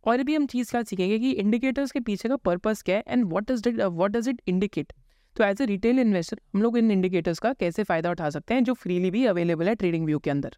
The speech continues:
तो अब हम लोग एक बार ये देखते हैं कि हम कैसे trading view में indicators लगा सकते हैं and what is the meaning of putting those indicators।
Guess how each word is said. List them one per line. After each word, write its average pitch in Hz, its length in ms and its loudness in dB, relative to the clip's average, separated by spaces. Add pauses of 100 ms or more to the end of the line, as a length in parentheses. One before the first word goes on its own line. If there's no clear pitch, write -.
(140)
तो 285 60 2
अब 339 100 2
हम 381 160 2
लोग 370 160 0
एक 285 120 4
बार 269 100 2
ये 262 60 2
देखते 170 300 -2
हैं 214 120 0
कि 240 80 0
हम 294 140 2
कैसे 233 300 -2
trading 240 340 0
view 208 140 0
में 247 140 -2
indicators 185 520 -4
लगा 165 200 0
सकते 156 240 -6
हैं 220 120 -4 (200)
and 220 80 0
what 185 160 0
is 285 100 0
the 277 120 0
meaning 220 280 2
of 240 80 0 (120)
putting 175 220 -2
those 160 260 -2
indicators। 151 500 -10